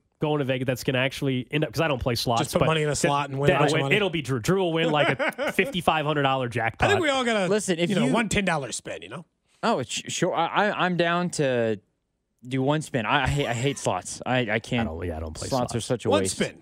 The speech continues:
Speaker 2: you know?
Speaker 1: I don't play slots.
Speaker 3: One spin?
Speaker 1: Play some
Speaker 3: Sure.
Speaker 1: cra-, play some craps.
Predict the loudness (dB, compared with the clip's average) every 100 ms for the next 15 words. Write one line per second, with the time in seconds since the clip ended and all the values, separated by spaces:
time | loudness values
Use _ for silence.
0 | -8 -2 -2 -2 -6 -12 -14 -14 -4 0
1 | 0 0 -2 -4 -4 0 2 2 2 0
2 | -2 -4 -6 -6 -4 -4 -4 -6 -14 -16